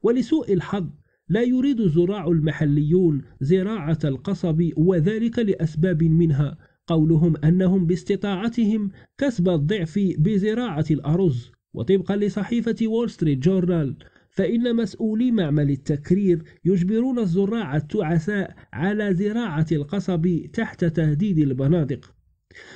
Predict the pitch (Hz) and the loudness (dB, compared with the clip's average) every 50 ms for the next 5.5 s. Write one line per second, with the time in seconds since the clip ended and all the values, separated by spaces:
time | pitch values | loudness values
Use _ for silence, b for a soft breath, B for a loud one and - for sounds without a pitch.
0 | B B 196 226 240 285 269 247 202 185 175 175 165 170 b b b b _ - | B B -2 2 4 4 4 4 4 2 2 0 -4 -6 b b b b _ -4
1 | 220 233 262 269 254 254 254 247 262 294 285 240 - - - 208 220 208 202 196 | -4 -2 0 0 2 2 2 2 0 0 -2 -2 -4 -4 -2 -2 -2 0 2 2
2 | 190 185 180 170 170 160 - - - 220 220 208 180 185 170 175 170 143 151 196 | 2 4 4 2 2 0 -2 -4 -4 -2 0 2 2 4 4 4 4 2 2 0
3 | 220 - - 240 220 196 185 220 226 240 254 220 170 143 135 123 196 202 175 180 | -2 -4 -4 -6 -6 -4 -4 -2 -2 0 0 0 0 0 0 0 0 2 2 2
4 | 170 160 B B B B _ - 190 190 180 175 196 208 208 208 185 - 131 139 | 2 0 B B B B _ 0 2 4 4 4 2 0 0 -2 -4 -2 -2 -2
5 | 139 135 180 190 190 190 180 165 143 147 | 2 2 2 2 4 2 2 0 -2 -4